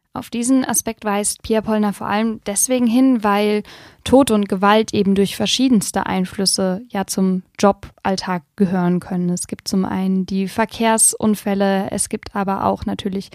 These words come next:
Gewaltdelikte und auch Suizidsituationen. Das alles sind Situationen, in denen man vielleicht auch ungeplant mit,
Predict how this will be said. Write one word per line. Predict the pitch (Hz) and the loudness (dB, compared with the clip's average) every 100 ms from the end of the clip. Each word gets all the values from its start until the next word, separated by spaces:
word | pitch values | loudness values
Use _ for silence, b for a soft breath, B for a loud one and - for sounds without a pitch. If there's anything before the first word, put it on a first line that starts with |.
| B B B B - | B B B B -4
Gewaltdelikte | 214 220 262 - 233 233 - 226 220 233 | 2 4 2 0 0 0 -2 0 0 -2
und | - 208 202 208 _ | 0 2 2 -2 _
auch | 214 202 190 | 0 2 2
Suizidsituationen. | - 196 196 185 - - 196 - - _ 196 190 - 202 - - 220 - - B B | 0 0 -6 -6 -8 -4 -4 -6 -14 _ -6 -4 -4 -6 -6 -6 -4 -4 -8 B B
Das | - 208 | -4 -2
alles | - 214 277 - | 2 2 2 2
sind | 240 | 0
Situationen, | 226 226 214 - 226 226 | 0 -2 -2 0 0 2
in | 214 | 2
denen | 208 214 214 214 | 2 2 2 0
man | 214 214 | 0 -2
vielleicht | 214 226 226 - | -2 -2 -4 0
auch | 220 - | 0 2
ungeplant | 262 277 214 - 185 175 190 208 - | 2 4 2 -2 -2 0 0 -2 -2
mit, | 208 202 - - | 0 0 -2 -2